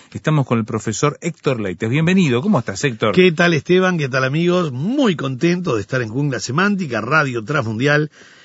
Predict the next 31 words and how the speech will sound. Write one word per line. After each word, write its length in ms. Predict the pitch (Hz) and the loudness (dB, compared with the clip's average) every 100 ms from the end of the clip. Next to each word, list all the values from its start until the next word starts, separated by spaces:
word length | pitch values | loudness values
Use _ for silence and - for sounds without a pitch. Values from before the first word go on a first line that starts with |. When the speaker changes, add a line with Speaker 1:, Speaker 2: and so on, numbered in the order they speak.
| _ | _
Speaker 2:
mirando 400 | - 160 233 202 | -2 0 2 2
nada 240 | 180 208 175 | 2 2 2
menos 280 | 196 190 139 | 2 0 -2
y 60 | |
nada 220 | 151 170 151 | -2 -2 0
más 220 | 175 - | -2 -2
que 180 | - 117 | -6 -4
Gálatas 520 | 165 196 180 - 120 | -2 0 -2 -4 -6
capítulo 540 | 113 107 160 135 110 - | -6 -6 -8 -6 -8 -2
tres, 360 | 160 165 - _ - | -2 -2 -6 _ -8
versículo 640 | 123 107 - 220 208 123 | -8 -8 -8 -6 -4 -6
trece 540 | 98 240 277 - 156 | -6 -4 -4 -4 -6
en 80 | 117 | -4
este 200 | 185 127 | -4 -2
Speaker 1:
Sí, 80 | 117 | -2
sí. 40 | 110 | 0
Speaker 2:
día. 400 | 190 175 170 156 | 2 2 2 -2
Speaker 1:
Ujú. 260 | 92 202 214 - _ | -8 -10 -12 -20 _
Speaker 2:
Y 120 | - 175 | -2 0
mira 180 | 247 | 2
qué 160 | 247 214 | 2 0
tema, 400 | 147 113 87 82 _ | 0 -2 -2 -12 _
Cristo 600 | - 262 226 - 196 202 | 2 2 2 -2 0 0
nos 380 | 139 139 190 - | 0 0 0 -2
redimió 680 | 123 151 170 117 135 151 | -4 -2 -2 -2 -2 -2
de 100 | 131 | -2
la 100 | 113 | -4
maldición 520 | 98 101 98 95 139 120 | -4 -6 -8 -8 -8 -6
de 100 | 101 | -4
la 80 | |
ley, 300 | 101 135 135 | -2 -2 -4